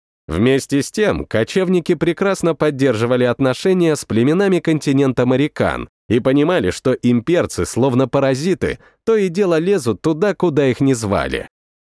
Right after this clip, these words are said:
Слышали они и про освящение кровью, мечом и магическим жезлом двух соседних континентов,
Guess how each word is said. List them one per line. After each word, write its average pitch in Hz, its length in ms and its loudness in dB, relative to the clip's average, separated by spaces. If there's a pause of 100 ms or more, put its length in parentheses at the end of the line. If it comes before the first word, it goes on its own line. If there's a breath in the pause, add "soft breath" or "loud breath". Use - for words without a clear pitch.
(240)
Слышали 131 520 0
они 151 340 2
и - 20 2
про 139 240 0
освящение 135 720 0
кровью, 127 540 2
мечом 131 560 0
и - 20 4
магическим 131 720 0
жезлом 131 600 0
двух 151 260 -2
соседних 147 600 0
континентов, 139 840 -2